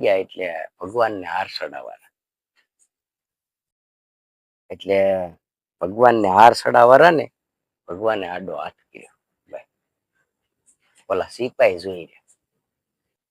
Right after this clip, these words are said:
ઈ કે પણ તું હું લેવાને ભગવાનને કે આડો હાથ કરે, મૂળદાસ કે. આખું ગામ રાજી ને જય જયકાર કર્યો ને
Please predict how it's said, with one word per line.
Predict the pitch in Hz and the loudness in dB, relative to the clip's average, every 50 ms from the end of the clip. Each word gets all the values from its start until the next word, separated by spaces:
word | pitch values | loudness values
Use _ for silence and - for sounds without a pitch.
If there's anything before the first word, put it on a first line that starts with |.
| _ _ _ _ _ _ _ _ _ _ _ _ _ _ _ _ _ _ _ _ - | _ _ _ _ _ _ _ _ _ _ _ _ _ _ _ _ _ _ _ _ -10
ઈ | 165 156 | -10 -4
કે | - 190 175 - | -4 -4 -4 -2
પણ | 185 185 147 - _ | -4 -4 -4 -6 _
તું | - 160 170 170 156 | -6 -4 -2 -2 -2
હું | 135 151 160 156 160 | -4 -4 -2 -2 0
લેવાને | 156 139 123 113 107 101 90 | 0 0 0 0 -2 -4 -8
ભગવાનને | 82 90 87 87 92 98 92 87 87 85 80 _ | -12 -16 -18 -12 -10 -10 -10 -10 -16 -20 -20 _
કે | - - | -20 -18
આડો | 71 78 85 85 76 78 | -16 -16 -18 -18 -18 -20
હાથ | 76 - _ _ | -20 -20 _ _
કરે, | _ - - - _ 87 | _ -20 -20 -20 _ -20
મૂળદાસ | 90 87 80 78 67 - - - - | -20 -20 -20 -20 -20 -20 -20 -20 -20
કે. | _ _ _ _ _ _ _ _ _ _ _ _ _ _ _ _ _ _ _ _ _ _ _ _ _ _ _ 120 | _ _ _ _ _ _ _ _ _ _ _ _ _ _ _ _ _ _ _ _ _ _ _ _ _ _ _ 2
આખું | 135 - - 170 135 117 123 | 2 4 2 0 4 6 6
ગામ | 131 147 165 185 185 180 175 175 | 8 8 8 8 8 8 10 10
રાજી | 170 170 170 160 170 175 175 165 170 | 10 10 10 8 4 2 2 2 2
ને | 170 160 135 | 0 -2 0
જય | 123 147 156 156 147 | 2 2 2 2 2
જયકાર | 151 156 147 - 151 147 - - | 0 -4 0 2 2 2 2 0
કર્યો | - 143 147 | -6 -8 -8
ને | 135 127 | -8 -10